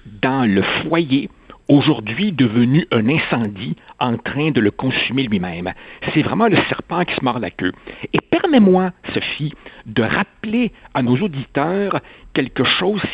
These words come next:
qui, à l'époque, avait semblé anecdotique et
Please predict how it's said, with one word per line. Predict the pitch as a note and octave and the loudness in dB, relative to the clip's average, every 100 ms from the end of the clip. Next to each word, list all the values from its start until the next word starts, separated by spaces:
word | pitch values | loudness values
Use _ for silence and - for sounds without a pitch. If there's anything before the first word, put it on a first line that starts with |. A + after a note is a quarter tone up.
| - | -8
qui, | E3+ - | -10 -4
à | F3 | 0
l'époque, | G3+ - - F4 - - - - - - - | 0 0 0 0 -2 -14 -14 -20 -20 -10 -4
avait | A#2 D3 - | 0 0 0
semblé | C3+ B2 A2+ B2+ - | 0 0 0 -4 -2
anecdotique | - F3+ F#3 B2+ - - B2+ _ - - _ - | -2 -4 -4 -6 -6 -6 -8 _ -16 -16 _ -10
et | - | -4